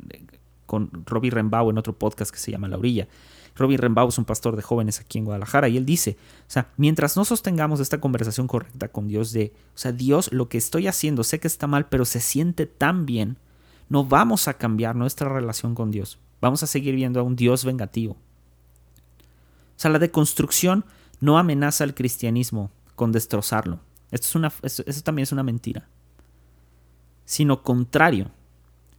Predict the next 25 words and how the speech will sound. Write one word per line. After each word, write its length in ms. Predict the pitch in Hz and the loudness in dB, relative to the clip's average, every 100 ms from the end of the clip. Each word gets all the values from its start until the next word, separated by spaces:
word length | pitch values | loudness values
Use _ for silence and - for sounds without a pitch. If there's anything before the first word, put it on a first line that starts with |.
| - | -10
O 100 | 131 | -4
sea, 360 | - 139 120 - | 0 0 -2 -4
la 140 | 127 131 | 0 2
deconstrucción 680 | 135 147 - 147 - 175 | 2 0 0 -2 0 0
es 100 | 180 | 2
una 120 | 180 175 | 0 0
exigencia 760 | - 131 165 165 - 123 113 - _ _ _ - | -2 0 2 2 2 0 -2 -6 _ _ _ -2
intrínseca, 960 | 131 127 147 165 160 131 - 113 113 - _ _ - | 0 2 4 6 6 4 0 -2 -2 -6 _ _ 0
necesaria 880 | 143 131 113 - 127 139 123 113 - _ | 2 4 2 4 4 4 2 -2 -6 _
y 100 | 131 | -6
constante 640 | - 117 - 147 147 143 | -2 0 0 0 0 0
del 180 | 123 110 | -2 -2
cristianismo 680 | - 110 - 117 123 127 117 | 0 0 -2 -2 0 0 -2
que 120 | 123 | -2
siempre 360 | - 143 160 165 | 0 2 2 2
ha 20 | |
estado 380 | - 170 160 - | 0 0 0 0
presente, 500 | 123 - 131 139 123 | 0 2 0 0 0
no 300 | 135 160 - | 0 0 -2
es 260 | 160 165 - | -2 -2 0
novedad. 560 | 147 131 120 127 127 _ _ _ _ _ _ _ _ _ _ _ _ _ _ - | 0 0 0 -2 -4 _ _ _ _ _ _ _ _ _ _ _ _ _ _ -6
El 180 | 139 | -4
cristianismo 840 | 139 139 - 139 147 170 - 120 113 _ - | 0 0 2 2 4 2 2 -4 -6 _ -8
necesita 460 | 123 123 120 143 147 | -6 -4 -4 -4 -2
ser 340 | - 131 | 0 0